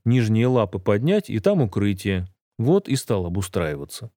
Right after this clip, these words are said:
Ну, мне одной рукой палатку не поставить, но сделать подобие из плащ-палатки удалось. Да, пока сюда полз, все палки, сухие ветки, что собирал,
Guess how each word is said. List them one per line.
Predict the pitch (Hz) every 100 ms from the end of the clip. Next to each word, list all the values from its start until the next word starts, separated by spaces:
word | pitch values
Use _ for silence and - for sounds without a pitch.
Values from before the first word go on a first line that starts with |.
| _ _ _ _ _ _ -
Ну, | 143 208 143
мне | 131 156 156
одной | 120 143 123
рукой | 120 151 123
палатку | 123 123 113 -
не | 104
поставить, | 95 117 - 185 175 98 - _ _ -
но | 127 180 180 - _
сделать | - 107 139 135 95
подобие | 113 113 123 101 101
из | 98
плащ-палатки | - 110 95 110 139 208 -
удалось. | 104 101 117 87 82 - _ _ _ _ _ _ -
Да, | 117 170 135
пока | 131 135 151
сюда | - 139 143
полз, | - 233 196
все | - - 127
палки, | - 190 180 - 107
сухие | 135 127 143 113
ветки, | 143 202 -
что | 131 139
собирал, | - 113 120 113 104 92